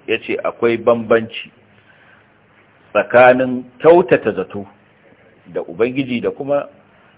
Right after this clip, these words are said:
al-ghirrati bihi, ruɗuwa da, da lamarinsa. Qala ta'ala, Allah Ta'ala ce, "Innal ladzina amanu wal ladzina hajaru wa jahadu fi sabilillahi ulaika yarjuna rahmatallah."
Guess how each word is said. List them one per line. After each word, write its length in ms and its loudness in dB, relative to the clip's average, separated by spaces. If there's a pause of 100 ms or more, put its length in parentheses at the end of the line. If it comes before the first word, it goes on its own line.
(340)
al-ghirrati 640 2
bihi, 280 -14 (540)
ruɗuwa 680 4
da, 140 -2 (100)
da 100 -4
lamarinsa. 540 -6 (1080)
Qala 240 6
ta'ala, 400 2
Allah 220 0
Ta'ala 380 0
ce, 100 -14
"Innal 320 -8
ladzina 400 -6
amanu 380 -4 (920)
wal 200 -2
ladzina 380 -6
hajaru 520 -4
wa 80 -6
jahadu 420 2
fi 140 -12
sabilillahi 560 -8
ulaika 640 -4
yarjuna 500 -10
rahmatallah." 600 -16